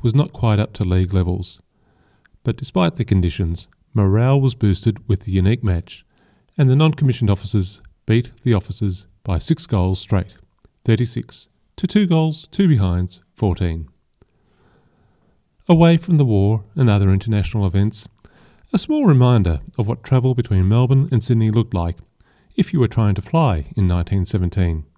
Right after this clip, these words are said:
Flight Lieutenant Stutt made the journey in record time in nineteen seventeen, becoming the first pilot to complete the journey in a single day. He had some engine trouble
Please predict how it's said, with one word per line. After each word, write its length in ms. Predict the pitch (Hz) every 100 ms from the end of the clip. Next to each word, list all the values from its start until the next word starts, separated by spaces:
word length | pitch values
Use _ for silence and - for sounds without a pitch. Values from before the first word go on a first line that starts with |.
| _ _
Flight 340 | - 143 139 - -
Lieutenant 440 | 123 139 131 135
Stutt 300 | - 98 85 - _ _
made 240 | - 107 131
the 60 |
journey 480 | 123 98 92 101 139
in 180 | 127 139
record 360 | 165 - 107 -
time 420 | 90 85 80 87 -
in 80 |
nineteen 420 | 90 95 107 123 113
seventeen, 640 | 120 101 92 92 80 78 - _ _ _ _ _
becoming 400 | 175 135 113 95
the 80 | 85
first 400 | - 131 143 -
pilot 420 | 92 80 80 -
to 80 | -
complete 480 | - 90 - 139 -
the 80 |
journey 460 | 113 98 98 107 - -
in 160 | 104 85
a 80 | 95
single 400 | - 95 90 101
day. 380 | 135 156 113 - _ _ _ _ _ _ _ _
He 160 | -
had 300 | 175 196 226
some 200 | - 160
engine 300 | 139 143 117
trouble 380 | 98 92 85 92